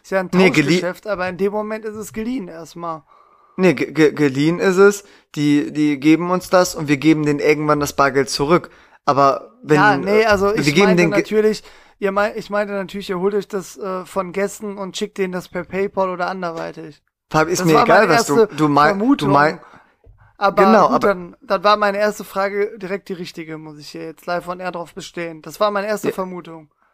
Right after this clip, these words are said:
Speaker 1: So hätte
Speaker 2: Nee,
Speaker 1: ich
Speaker 2: sie
Speaker 1: nämlich
Speaker 2: war
Speaker 1: auch
Speaker 2: aber ju-, ju-, juristisch gesehen nicht korrekt gestellt, deswegen musste ich sie mit Nein beantworten. Weil
Speaker 1: Finde
Speaker 2: wir
Speaker 1: ich
Speaker 2: haben ihm
Speaker 1: aber
Speaker 2: erst das
Speaker 1: kleinkariert.
Speaker 2: Geld, erst das Geld per PayPal geschickt. Das heißt, wir haben ihm quasi Geld gegeben und er hat dann im Zug-um-Zug-Geschäft uns dann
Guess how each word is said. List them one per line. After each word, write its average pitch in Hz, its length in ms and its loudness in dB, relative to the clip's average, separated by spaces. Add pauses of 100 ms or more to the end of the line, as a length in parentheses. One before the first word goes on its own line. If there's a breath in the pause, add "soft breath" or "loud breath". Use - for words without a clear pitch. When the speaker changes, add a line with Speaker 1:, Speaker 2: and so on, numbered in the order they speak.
Speaker 1:
So - 160 -10
hätte 202 120 -2
Speaker 2:
Nee, 214 60 6
Speaker 1:
ich 196 40 4
Speaker 2:
sie 147 80 0
Speaker 1:
nämlich 143 80 2
Speaker 2:
war 147 140 6
Speaker 1:
auch - 20 8
Speaker 2:
aber 151 200 6
ju-, 160 240 6
ju-, 175 260 4
juristisch 175 540 2
gesehen 160 240 -2
nicht 170 160 0
korrekt 147 360 -2
gestellt, 151 360 2
deswegen 151 300 -2
musste 143 220 -4
ich - 60 -8
sie 139 80 -6
mit 143 120 -4
Nein 180 220 2
beantworten. 135 500 -2 (180 loud breath)
Weil 156 100 4
Speaker 1:
Finde 156 80 4
Speaker 2:
wir - 20 6
Speaker 1:
ich 175 40 6
Speaker 2:
haben 170 100 2
ihm 165 40 2
Speaker 1:
aber 190 200 0
Speaker 2:
erst 233 280 4
das 208 220 4
Speaker 1:
kleinkariert. - 20 -12
Speaker 2:
Geld, 196 360 4 (440 loud breath)
erst 175 300 4
das 214 180 4
Geld 202 220 6
per 202 120 6
PayPal 196 400 4
geschickt. 190 280 0
Das 160 100 -4
heißt, 147 200 0
wir 190 160 4
haben 196 140 2
ihm 185 140 -4
quasi 170 340 2
Geld 175 360 2 (240 loud breath)
gegeben 190 480 4
und - 260 -6
er 180 160 4
hat 190 180 0
dann 180 220 2 (120)
im 151 180 -8
Zug-um-Zug-Geschäft 160 1300 0 (300 loud breath)
uns - 180 -10
dann 190 300 0